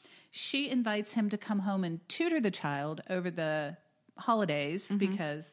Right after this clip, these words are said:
Speaker 1: the child is, um, not a great pupil, one
Speaker 2: Nope.
Speaker 1: would say. And, um, <laughs> and it goes from there.
Speaker 2: Yeah.
Speaker 1: And they
Speaker 2: I mean, it's basically Paul's interaction with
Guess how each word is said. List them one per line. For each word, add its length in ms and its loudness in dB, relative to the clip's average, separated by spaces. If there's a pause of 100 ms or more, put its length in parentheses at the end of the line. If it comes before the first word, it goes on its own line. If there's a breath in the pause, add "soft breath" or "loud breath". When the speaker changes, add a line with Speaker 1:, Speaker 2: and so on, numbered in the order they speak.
(100)
Speaker 1:
the 60 -10
child 400 -4
is, 240 -10
um, 240 -6 (140)
not 260 -4
a 80 -14 (260)
great 260 -8 (180)
pupil, 500 -6
one 180 2
Speaker 2:
Nope. 80 4
Speaker 1:
would 140 0
say. 360 -4 (720 soft breath)
And, 480 2
um, 360 0 (540)
<laughs> 60 -8 (1500 soft breath)
and 100 -10
it 140 -8
goes 280 0
from 180 -6 (220)
there. 280 -2 (100)
Speaker 2:
Yeah. 400 6
Speaker 1:
And 120 0
they 360 0 (160)
Speaker 2:
I 60 6
mean, 160 4
it's 240 4
basically 920 2 (300)
Paul's 440 4
interaction 840 4
with 160 2